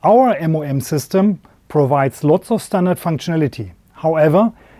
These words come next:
it can be adapted very flexible to your existing production process. For any questions related to this topic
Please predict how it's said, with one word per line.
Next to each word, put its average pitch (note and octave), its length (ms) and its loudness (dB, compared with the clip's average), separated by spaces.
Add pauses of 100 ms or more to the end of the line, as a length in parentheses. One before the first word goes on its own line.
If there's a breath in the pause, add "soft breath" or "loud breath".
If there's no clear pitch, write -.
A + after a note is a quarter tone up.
(100)
it D3+ 180 -4
can E3 220 0
be E3+ 160 0
adapted C#3+ 560 0
very D#3+ 360 2
flexible F3+ 600 -2
to - 180 -4
your D3+ 280 2
existing D3+ 560 -4
production C3+ 480 -6
process. A#2 640 -6 (720 soft breath)
For - 180 -4
any A3+ 220 4
questions D#3+ 600 -2
related C#3+ 440 -2
to C3+ 100 -4
this E3+ 220 -2
topic G3+ 460 -2